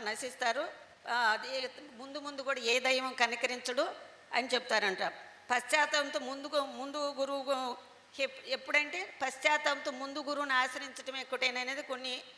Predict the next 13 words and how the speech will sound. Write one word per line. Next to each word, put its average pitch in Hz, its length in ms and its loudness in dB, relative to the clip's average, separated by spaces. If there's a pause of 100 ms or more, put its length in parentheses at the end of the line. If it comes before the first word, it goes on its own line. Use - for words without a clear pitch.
(140)
అంటే 302 380 4
మనకి 240 360 0
ఎన్ని 277 140 0
కొన్ని 269 240 0
కొన్ని 254 220 -2
చి-, - 280 -14
నేను 233 160 -4
చిన్న 254 260 -6
ఇది 240 300 -8
చెప్తున్నాను, 240 520 -6 (360)
గురువుని 285 320 2
ఆశ్రయించాలనుకుంటే 277 1160 2
కూడా 254 400 2